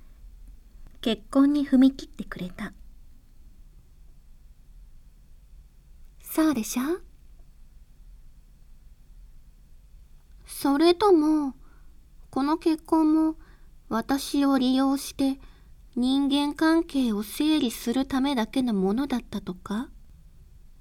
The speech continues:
用済みになったらぽいとか、そういうことを考えてる？違うわよね。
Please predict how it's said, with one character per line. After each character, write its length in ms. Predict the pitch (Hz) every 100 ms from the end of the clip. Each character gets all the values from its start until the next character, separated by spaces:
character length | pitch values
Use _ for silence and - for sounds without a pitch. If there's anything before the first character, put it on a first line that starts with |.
| - -
用 280 | 214 285 339
済 140 | 339
み 160 | 330 330
に 160 | 330 320
な 140 | 339
っ 20 |
た 220 | 359 262
ら 120 | 220 190
ぽ 240 | - 294
い 120 | 320
と 160 | - 190
か、 520 | - - 254 247 240 - - - - - - - - - - - -
そ 220 | 254 277
う 60 | 302
い 180 | 311
う 80 | 311
こ 160 | - 349
と 260 | 349 330
を 60 | 226
考 160 | - 214 247 269
え 100 | 320 339
て 160 | 214
る？ 260 | 196 214 302 - - - - - - - - - - - - - - - - - - - - - - - - - - - - - - - - -
違 80 | 240
う 300 | 226 277 285
わ 100 | 220
よ 160 | 202 151
ね。 360 | 202 233 330